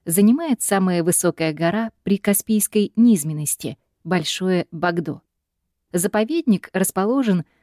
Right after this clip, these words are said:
на северо-востоке Астраханской области,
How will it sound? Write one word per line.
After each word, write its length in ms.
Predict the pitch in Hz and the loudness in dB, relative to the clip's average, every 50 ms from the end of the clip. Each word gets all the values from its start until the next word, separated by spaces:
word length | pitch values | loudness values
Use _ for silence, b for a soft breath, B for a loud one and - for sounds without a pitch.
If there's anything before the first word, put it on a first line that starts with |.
| _ - | _ 0
на 120 | 190 214 | 0 2
северо-востоке 880 | 208 - 330 339 320 262 208 180 165 180 170 - - 269 285 - - 214 - - | 2 2 0 -2 0 0 0 0 0 -2 -2 -4 -4 -6 -4 -2 -2 -4 -2 -2
Астраханской 720 | 190 185 - - 220 214 - 254 254 - - - 262 - - | -4 -2 0 0 -2 0 2 2 0 0 0 -2 -4 -2 0
области, 580 | 233 220 160 143 156 143 - - - 131 - | 0 -2 0 0 -2 -4 -6 -6 -10 -12 -12